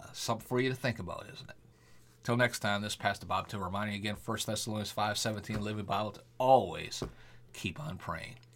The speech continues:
Humble yourselves, pray, repent of your sins, and seek the face of God. That's the only protection you're gonna have.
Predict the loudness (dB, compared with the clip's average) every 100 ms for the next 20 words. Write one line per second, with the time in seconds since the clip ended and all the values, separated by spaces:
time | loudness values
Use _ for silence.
0 | -14 0 0 4 2 2 2 4 4 2
1 | -4 -12 -2 2 2 0 -6 -12 -20 -20
2 | -20 -20 -20 -20 -20 -20 -20 -8 -6 -4
3 | 2 4 4 4 2 2 2 2 0 -2
4 | 0 0 0 -2 -10 -6 -6 -6 -8 -8
5 | -6 -6 -4 -4 -2 -2 -4 -4 -6 -8
6 | -6 -6 -4 -8 -8 -8 -8 -8 -10 -12